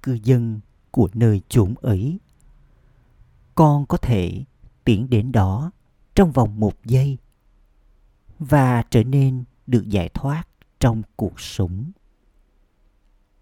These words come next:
Về nguyên thủy, chúng ta là cư dân của vùng tối cao. Trí tuệ của con biết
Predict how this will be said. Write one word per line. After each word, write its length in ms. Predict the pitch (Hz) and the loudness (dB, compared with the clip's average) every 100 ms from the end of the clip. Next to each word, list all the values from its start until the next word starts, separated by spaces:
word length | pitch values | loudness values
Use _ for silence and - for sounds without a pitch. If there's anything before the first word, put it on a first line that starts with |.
| _ _ _ 131 110 | _ _ _ -6 0
Về 240 | 117 87 85 | 2 0 0
nguyên 260 | 117 117 | 0 0
thủy, 440 | - 107 - 110 147 _ _ _ _ _ _ _ | -2 -4 -4 -12 -16 _ _ _ _ _ _ _
chúng 200 | - 165 | -6 -6
ta 200 | - 139 | -4 -4
là 420 | 110 87 82 78 - _ _ _ - | -2 -4 -6 -10 -20 _ _ _ -6
cư 160 | 120 95 | -4 -2
dân 360 | 113 104 98 95 _ _ - | -2 -2 -2 -12 _ _ 0
của 160 | 139 | 0
vùng 320 | 95 117 85 78 - | 2 -2 -4 -6 -2
tối 240 | 101 95 - | 0 -2 -6
cao. 380 | 120 107 101 - _ _ _ _ _ _ _ _ _ _ _ _ - | -6 -6 -8 -14 _ _ _ _ _ _ _ _ _ _ _ _ -4
Trí 120 | 208 | 0
tuệ 220 | - 131 | 4 4
của 200 | - 127 | 4 2
con 500 | 113 147 143 143 131 - _ _ | 2 -2 -2 -4 -8 -16 _ _
biết 260 | 120 151 | -4 -2